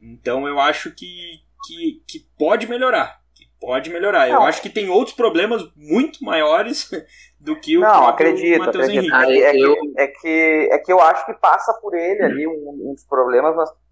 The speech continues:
Speaker 2: mas eu concordo contigo, eu acho que ele tem futebol, ele tem bola pra jogar. Eu discordo sobre a questão do Arthur, acho que o Arthur é muito acima da média, muito mais do que o Matheus Henrique, então ele fazia esse cam-, meio campo jogar, independente de tá jogando nesse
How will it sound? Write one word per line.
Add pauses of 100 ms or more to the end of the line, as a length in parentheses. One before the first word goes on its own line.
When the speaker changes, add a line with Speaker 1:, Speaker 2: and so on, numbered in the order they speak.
(100)
Speaker 2:
mas
eu
concordo
contigo,
eu
acho
que
ele
tem
futebol,
ele
tem
bola
pra
jogar.
Eu
discordo
sobre
a
questão
do
Arthur,
acho
que
o
Arthur
é
muito
acima
da
média, (240)
muito
mais
do
que
o
Matheus
Henrique,
então
ele
fazia
esse
cam-,
meio
campo
jogar, (220)
independente
de
tá
jogando
nesse